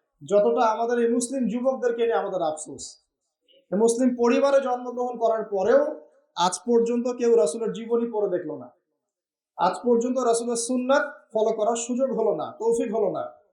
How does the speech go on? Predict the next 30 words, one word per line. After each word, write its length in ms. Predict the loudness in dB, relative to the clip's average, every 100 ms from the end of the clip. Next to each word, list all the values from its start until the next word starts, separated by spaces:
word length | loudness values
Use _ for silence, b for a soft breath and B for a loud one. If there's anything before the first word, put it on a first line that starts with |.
| _ _ _ 2
পাঁচ 220 | 2 4
ওয়াক্ত 160 | -2
নামাজটুকু 720 | -2 -2 -2 -2 -4 -6 -6 -6
পড়তে 240 | -6 -4
পারছেন 320 | -2 -2 -4 -4
না, 240 | -6 -8 -16 _ _ _ _
দাড়িটা 360 | 2 4 6 4
ছাড়তে 380 | 0 -4 -2 0
পারছেন 300 | 0 0 -4
না, 160 | -4 -10 -16 _ _ _ 0
টাকনুর 360 | 0 2 0
উপরে 200 | 2 0
কাপড় 300 | 0 0 -2
উঠাতে 300 | -2 0 0
পারছেন 320 | -2 -2 -6
না, 120 | -6 -8 -12 _ _ _ _
হারাম 340 | -2 2 2 2
রিজিক 260 | 2 0
ছাড়তে 280 | -2 -4 0
পারছেন 280 | -2 -2 -8
না, 220 | -10 -14 -18 _ _ _ _ _
মাদক 300 | 0 4 2
ছাড়তে 300 | 2 -2 0
পারছেন 300 | -2 -2 -8
না, 220 | -10 -12 -14 -2
জেনা 220 | 2 4
পর্ন 260 | 2 2 0
ছাড়তে 300 | 0 -4 -2
পারছেন 240 | -2 -4
না। 160 | -8 -12